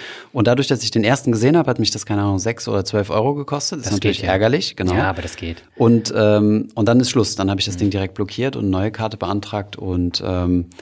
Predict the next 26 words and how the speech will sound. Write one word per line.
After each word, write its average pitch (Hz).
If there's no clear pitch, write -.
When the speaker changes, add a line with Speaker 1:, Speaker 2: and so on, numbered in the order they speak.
Speaker 1:
genau, 104
von 98
daher 95
macht 98
das 98
natürlich 92
Sinn, 113
solche 107
Speaker 2:
Mhm. 101
Speaker 1:
Notifications 90
zu -
haben, 80
ne? 107
Speaker 2:
Ja, 95
absolut. 113
Aber 107
ein 113
ganz 113
wichtiger 101
Hinweis. 87
Speaker 1:
Ja, 117
stimmt. -
Cool, 220
Daniel. 107
Vielen 160
Dank. 143